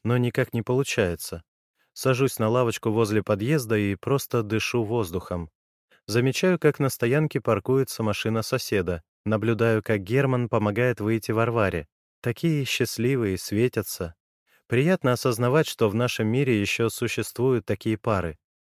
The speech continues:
Они направляются к подъезду, киваю им в знак приветствия. Мы толком не разговаривали с того момента, когда я сорвала свадьбу Варвары и Белова. "Вам зелень свежая домашняя не нужна?" —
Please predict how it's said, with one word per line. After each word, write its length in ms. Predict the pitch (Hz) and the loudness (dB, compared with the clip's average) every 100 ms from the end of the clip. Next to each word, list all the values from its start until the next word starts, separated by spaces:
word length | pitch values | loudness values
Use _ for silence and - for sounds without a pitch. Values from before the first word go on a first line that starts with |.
| _ _ - | _ _ -6
Они 240 | - 117 117 | 0 2 2
направляются 720 | 107 110 107 110 104 - 101 | 2 2 2 2 2 -2 -2
к 60 | |
подъезду, 600 | 110 104 135 147 117 117 - _ _ | -2 0 0 0 0 -2 -4 _ _
киваю 420 | - 117 151 165 | 0 2 4 4
им 200 | 160 151 120 | 4 2 0
в 20 | |
знак 280 | 98 127 - | 0 -2 -2
приветствия. 760 | 131 117 95 - - 92 85 - _ _ _ _ 127 | -2 0 0 -2 -4 -4 -6 -12 _ _ _ _ 0
Мы 120 | 151 | 2
толком 360 | 156 143 143 139 | 4 2 2 2
не 80 | |
разговаривали 720 | 135 120 143 160 139 101 101 | 2 4 4 4 4 4 2
с 100 | 98 | -2
того 260 | - 113 117 | 0 0 2
момента, 520 | 113 110 127 135 110 | 2 0 0 0 -2
когда 320 | - 104 92 | -2 0 2
я 160 | 110 107 | 2 0
сорвала 520 | - 107 104 117 104 | 0 0 2 2 0
свадьбу 500 | - 104 104 92 101 | 0 0 0 0 -2
Варвары 580 | 95 101 98 117 117 104 - | 0 0 2 0 0 -4 -4
и 100 | 120 | -2
Белова. 540 | 120 123 98 82 78 _ _ _ _ _ _ _ _ | 0 2 0 -2 -8 _ _ _ _ _ _ _ _
"Вам 360 | 104 135 135 139 | 0 4 4 2
зелень 640 | 120 156 127 104 104 104 | 2 4 4 4 2 0
свежая 460 | - 135 131 104 101 | -2 0 2 2 2
домашняя 560 | 123 127 104 - 101 | 2 2 0 -2 -2
не 140 | 104 110 | 0 0
нужна?" — 420 | 117 110 151 | -2 0 0